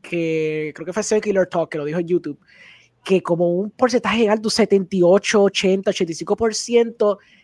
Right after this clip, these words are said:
de, de la gente hate the rich. Es algo bastante universal.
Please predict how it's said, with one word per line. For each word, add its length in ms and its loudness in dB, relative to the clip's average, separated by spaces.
de, 1080 0
de 140 -6
la 80 2
gente 440 -2
hate 300 4
the 100 2
rich. 560 -2
Es 100 -6
algo 460 4
bastante 480 -2
universal. 720 -2